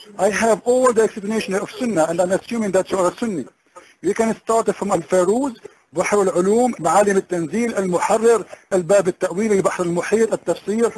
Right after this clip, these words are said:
غرائب القرآن, anyone you want, and you will see all of them, they agree with me, not with you. So it's very clear that you are trying to cover a huge mistake in the Quran,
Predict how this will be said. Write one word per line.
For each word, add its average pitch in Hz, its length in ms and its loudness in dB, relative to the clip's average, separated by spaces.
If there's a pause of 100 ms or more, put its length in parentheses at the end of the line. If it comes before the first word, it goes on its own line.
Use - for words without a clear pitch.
(240)
غرائب 208 380 2
القرآن, 208 460 2
anyone 277 540 2
you 208 100 0
want, 208 240 0 (380)
and 165 140 -2
you 202 120 2
will 208 120 0 (100)
see 208 200 -6
all 247 300 4
of 226 100 2
them, 226 160 2
they 202 160 2
agree 208 380 2
with 285 200 0
me, 285 220 0 (340)
not 202 440 0 (120)
with 156 380 2
you. 113 260 2 (760)
So 165 240 0 (260)
it's 156 160 -14
very 247 240 4
clear 220 340 0
that 180 260 0
you 202 60 -2
are 185 100 2
trying 208 360 0
to 180 100 -6
cover 190 320 2
a 147 80 0
huge 196 360 0
mistake 202 440 0
in 175 120 -4
the 170 100 0
Quran, 156 560 0